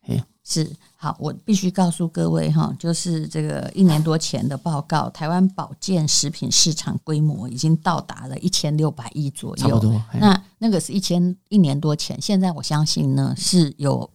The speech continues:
Speaker 2: 呃，好几成的成长，
Speaker 1: 嗯。
Speaker 2: 因为经过了，就你开始吃保健食品，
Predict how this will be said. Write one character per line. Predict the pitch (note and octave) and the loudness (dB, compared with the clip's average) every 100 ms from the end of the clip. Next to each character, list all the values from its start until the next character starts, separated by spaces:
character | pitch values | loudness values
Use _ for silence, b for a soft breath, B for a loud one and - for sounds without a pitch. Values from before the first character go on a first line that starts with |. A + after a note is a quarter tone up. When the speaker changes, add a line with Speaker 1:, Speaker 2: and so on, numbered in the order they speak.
| - | -10
Speaker 2:
呃， | - A#2+ | -8 -6
好 | B2 - G3 | -8 0 2
几 | - C3 | 2 -2
成 | - C3+ D3 | 0 0 2
的 | C3+ | 0
成 | - C3+ C#3 | 0 0 0
长， | - D3+ C3+ - | 0 -2 -4 -2
Speaker 1:
嗯。 | D3+ | 0
Speaker 2:
因 | |
为 | E3 - | 0 0
经 | G#3+ A3 | 2 2
过 | B3+ G#3 | 2 0
了， | D#3 C#3 - B B B | 0 -4 -8 B B B
就 | - C#4 | -4 2
你 | G#3+ | 2
开 | E3+ C4 D4 | 2 -2 0
始 | - | 0
吃 | - G#3 | 0 0
保 | G#3 - | 2 0
健 | - F#3+ E3+ | 2 0 2
食 | - - | 0 -4
品， | C#3+ - - | -10 -12 -12